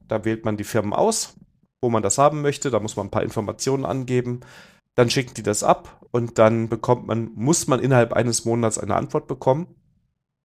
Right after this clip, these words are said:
von denen und dann be-, unterstützen die auch noch mal dabei, diese Daten aufzuräumen. Und ich werd das mal in den nächsten Wochen, denke ich, mit einer Firma durchspielen, weil ich gerne mal wüsste, mal schauen, äh,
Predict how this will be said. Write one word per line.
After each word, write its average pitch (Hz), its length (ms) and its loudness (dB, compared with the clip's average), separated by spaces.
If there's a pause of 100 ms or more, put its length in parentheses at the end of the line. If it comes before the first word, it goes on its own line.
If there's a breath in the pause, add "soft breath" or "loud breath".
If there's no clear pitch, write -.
(120)
von 120 140 0
denen 120 260 4
und 110 140 -2
dann 117 220 4
be-, - 100 -6
unterstützen 120 720 -4
die 117 140 -8
auch - 240 -2
noch 107 140 -8
mal 104 160 -2
dabei, 98 480 0 (1000 soft breath)
diese 110 220 0
Daten 98 420 2
aufzuräumen. 87 580 -2
Und - 100 -12
ich - 80 -6
werd 120 120 4
das 110 160 -4
mal 101 400 2 (380 soft breath)
in 101 60 -8
den 101 120 0
nächsten 104 360 -2
Wochen, 104 260 -2
denke 98 240 -4
ich, 101 140 -12
mit 101 120 -4
einer 101 220 -2
Firma 98 300 -4
durchspielen, 110 800 -4
weil - 100 -6
ich - 60 -10
gerne 98 160 -2
mal 92 120 -2
wüsste, 95 420 -6 (800)
mal 104 80 -2
schauen, 95 340 -4 (400 soft breath)
äh, 95 300 -4